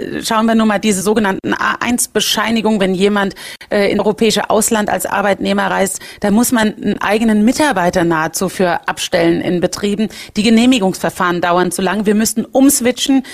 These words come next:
von dem Warten auf eine Genehmigung auf eine Genehmigungsfiktion. Also wenn eine Behörde bis zum gewissen Zeitpunkt nicht entschieden hat, gilt ein Antrag als genehmigt.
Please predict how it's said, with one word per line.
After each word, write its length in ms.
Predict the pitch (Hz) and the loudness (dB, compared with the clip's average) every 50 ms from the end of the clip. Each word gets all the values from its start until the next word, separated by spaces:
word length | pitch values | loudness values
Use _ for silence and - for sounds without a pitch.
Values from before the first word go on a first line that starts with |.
| - - | -18 -18
von 260 | - - 233 220 214 | -6 -2 0 0 2
dem 380 | 202 196 196 190 190 175 160 - | 4 4 2 2 2 -2 -2 -4
Warten 400 | 190 185 185 240 - - 262 269 | -2 -2 -2 -2 0 0 0 0
auf 240 | - 254 - - - | 0 -2 -2 -2 -2
eine 220 | 226 226 233 226 | 0 0 0 0
Genehmigung 560 | 202 220 220 220 220 226 233 - 214 226 - | 2 2 2 2 2 2 0 0 -2 -2 -2
auf 200 | - - - - | -2 -4 -4 -2
eine 220 | - 196 202 208 202 | -2 -2 0 0 0
Genehmigungsfiktion. 1300 | 202 196 190 208 220 233 233 226 - 214 214 - - - - 220 - - - - 262 262 254 185 170 | 2 2 2 4 4 4 4 2 2 -2 -2 -2 -2 -2 -4 -4 -4 -4 -2 0 2 2 2 2 0
Also 300 | - - - 185 175 196 | 0 0 0 0 0 0
wenn 120 | 196 208 202 | 0 0 0
eine 220 | - 196 208 196 | -2 -2 -2 0
Behörde 420 | 170 190 196 190 208 220 226 240 196 | 2 2 2 4 2 2 2 0 0
bis 180 | - 202 - | -2 -6 -4
zum 180 | - 220 208 180 | -2 -4 -2 0
gewissen 340 | 208 190 233 220 - 214 - | 0 0 0 0 0 -2 -2
Zeitpunkt 480 | - 214 202 220 - - 240 220 - | -2 -2 -2 -4 -2 -2 -4 -2 0
nicht 240 | 208 226 220 - - | 0 -2 -2 0 -2
entschieden 440 | 196 190 - - 214 220 - 220 202 | -2 -2 -2 -2 -2 -2 0 0 0
hat, 220 | 214 - - - - | 0 -2 -6 -4 0
gilt 360 | 220 240 254 240 - - - | 2 2 2 2 0 -4 -4
ein 160 | - 180 180 | -4 -2 -2
Antrag 500 | - - 185 165 - 156 151 - - - | 0 -2 -2 -2 -4 -4 -4 -4 -4 -2
als 240 | - 156 147 - - | -2 -2 -2 -4 -2
genehmigt. 520 | - 156 160 156 147 139 139 - - - | 0 2 2 2 2 2 -2 -4 -6 -10